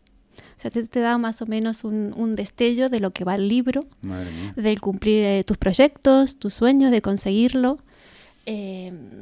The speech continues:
Speaker 2: Nos lo tenemos que aplicar, ¿eh?
Speaker 1: Mm, sí.
Speaker 2: Sole.
Speaker 1: No, es de lectura fácil,
Speaker 2: Ujú.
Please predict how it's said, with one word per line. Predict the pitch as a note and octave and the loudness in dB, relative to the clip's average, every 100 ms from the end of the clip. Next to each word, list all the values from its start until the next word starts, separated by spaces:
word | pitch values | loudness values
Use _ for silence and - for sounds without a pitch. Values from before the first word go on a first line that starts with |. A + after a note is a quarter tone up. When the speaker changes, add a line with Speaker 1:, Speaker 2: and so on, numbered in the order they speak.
| - | -12
Speaker 2:
Nos | F#2 | -10
lo | F2 | -10
tenemos | F2 G#2 | -8 -8
que | G#2+ | -8
aplicar, | F2+ D#2 G2+ G2 | -10 -10 -8 -8
¿eh? | A#2+ - - | -10 -14 -12
Speaker 1:
Mm, | A#3+ A#3 | -6 -4
sí. | B3 A3 F3+ | -4 -4 -6
Speaker 2:
Sole. | - F3+ B2 - | -10 -12 -12 -6
Speaker 1:
No, | F4+ | 4
es | E4 | 4
de | D4 | 6
lectura | C#4+ B3+ B3+ B3 A#3 G#3+ G3+ | 2 2 0 2 2 2 0
fácil, | G3 C#4 C#4+ F4+ F#4+ - _ - | 0 -2 0 -2 -2 -6 _ -8
Speaker 2:
Ujú. | A2 A2 | -6 -6